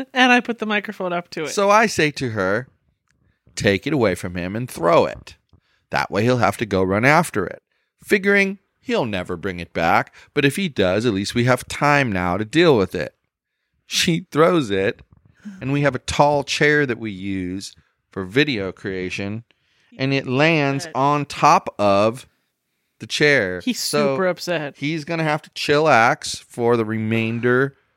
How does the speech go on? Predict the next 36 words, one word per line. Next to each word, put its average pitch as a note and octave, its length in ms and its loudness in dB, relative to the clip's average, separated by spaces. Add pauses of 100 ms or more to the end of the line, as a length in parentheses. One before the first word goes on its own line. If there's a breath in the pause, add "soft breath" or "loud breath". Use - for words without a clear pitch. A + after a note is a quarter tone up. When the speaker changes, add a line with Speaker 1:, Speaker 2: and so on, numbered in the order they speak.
(160)
Speaker 2:
of A#2+ 200 2
this A#2+ 300 4
episode. G2+ 760 -2 (1300)
But F3 100 4
I A3+ 80 6
wanted B3+ 280 2
to A#3 60 -2
talk A3+ 260 2
to E3+ 100 -2
you A#2+ 100 6
about F#2+ 240 2
something F#2 340 -4
that G2 80 -2
we G2 60 0
haven't A#2 240 0
talked G#3 300 -4
about E2 280 -6
in, E2 120 -8
I E2 180 -6
don't D#2 160 -6
know, F#2 380 2 (1400)
a - 80 -10
long F2 280 0
time. G#3 340 0
Speaker 1:
Hundred G3+ 300 0
and F#3+ 100 -2
eight F#3+ 160 -2
years. F#3+ 460 -2 (1400)
Speaker 2:
So E3 540 2
Speaker 1:
At G#3 100 -2
least C4+ 300 4
a G3+ 60 2
hundred F#3+ 240 2
and F3 80 -2
eight E3+ 120 0
episodes. E3+ 720 -2